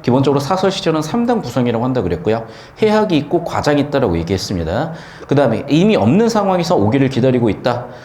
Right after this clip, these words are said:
그리고 그리움의 정서라든지 오기를 바라는 마음, 그리고 제일 중요한 건 뭐라고? 이 착각이라는 이 단어. 그럼 착각을 하게 하는 소재는 뭐였어? 검은 듯 흰 듯한 거. 그게 결국 뭐였던 거니?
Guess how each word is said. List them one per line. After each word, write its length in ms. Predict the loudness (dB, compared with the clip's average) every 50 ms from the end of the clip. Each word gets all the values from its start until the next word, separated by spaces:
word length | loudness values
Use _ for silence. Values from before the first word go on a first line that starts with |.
| -20 -20 -20 -20 -20 -20 -8 -4
그리고 440 | 0 0 0 2 2 2 0 2 2
그리움의 360 | 2 2 4 4 2 2 0
정서라든지 1040 | 0 0 0 0 0 2 2 2 2 2 0 0 -2 -2 -2 0 0 0 0 0 -2 -2
오기를 300 | -2 -2 0 0 0 0
바라는 360 | 0 0 0 0 0 0 0
마음, 280 | 2 2 2 0 -2 -4 -10 -14 -20 -20 -20 -20 -20 -20 -20 -12 -4
그리고 420 | -2 0 0 2 2 2 2 2 2
제일 300 | 2 2 4 4 4 2
중요한 280 | 2 2 2 2 2
건 120 | 2 2 0
뭐라고? 360 | 0 -2 -2 -2 0 -2 -2 -2
이 80 | -4 -4
착각이라는 1080 | -4 -4 -4 -6 -6 -6 -2 0 2 2 2 2 0 0 0 0 0 0 0 -2 0 0
이 100 | 0 2
단어. 320 | 2 0 0 -2 -4 -8 -10 -16 -20 -20 -20 -20 -20 -20 -20 -20 -8 -6
그럼 140 | -4 -4
착각을 580 | -2 -2 -4 -4 -2 0 0 2 4 4 4 2
하게 160 | 2 2 0 0
하는 100 | -2 0
소재는 380 | 0 0 0 0 0 0 0
뭐였어? 520 | 0 -2 -2 -4 -4 -4 -4 -4 -4 -8 -12 -16 -20 -20 -20 -20 -14 -8
검은 400 | -4 0 2 2 4 4 2 2
듯 180 | 0 -2 -4 -8 -14
흰 220 | -8 -6 -4 -4 -4
듯한 300 | -6 -6 -6 -6 -6 -6
거. 140 | -8 -12 -14 -16 -20 -20 -20 -20 -20 -20 -20 -20 -8 -4
그게 220 | 0 0 2 2
결국 300 | 2 2 2 2 2 2
뭐였던 400 | 2 2 2 0 0 -2 -2 0
거니? 280 | 0 0 0 0 -2